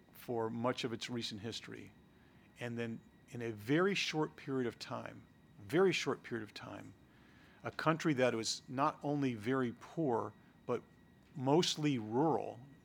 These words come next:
people li-, most people living in the countryside, in a very short period of time, hundreds of millions of people, hundreds of millions of people have moved from the countryside to the urban areas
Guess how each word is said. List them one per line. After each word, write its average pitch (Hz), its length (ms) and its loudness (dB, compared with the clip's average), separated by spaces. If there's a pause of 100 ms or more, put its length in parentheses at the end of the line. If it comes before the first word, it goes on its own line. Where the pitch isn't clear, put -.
(160)
people 135 340 -4
li-, 131 120 -2
most 135 320 -2
people 135 280 -6
living 120 220 -2
in 110 40 -4
the 104 60 -6
countryside, 117 680 -4
in 113 120 -10
a - 20 -6
very 160 280 0
short - 300 -2
period 131 220 -2
of 113 80 -8
time, 113 340 -6 (460)
hundreds 190 720 2
of 139 200 -6
millions 139 680 0
of 110 160 -10
people, 104 360 -12 (1000)
hundreds 190 420 -2
of 139 80 0
millions 131 260 0
of 117 80 -8
people 104 380 -10 (800)
have 131 180 -6
moved 156 460 0
from 120 300 -2
the 107 60 -4
countryside 165 880 0 (560)
to - 120 -8
the 151 180 0
urban 123 280 0
areas 107 640 -6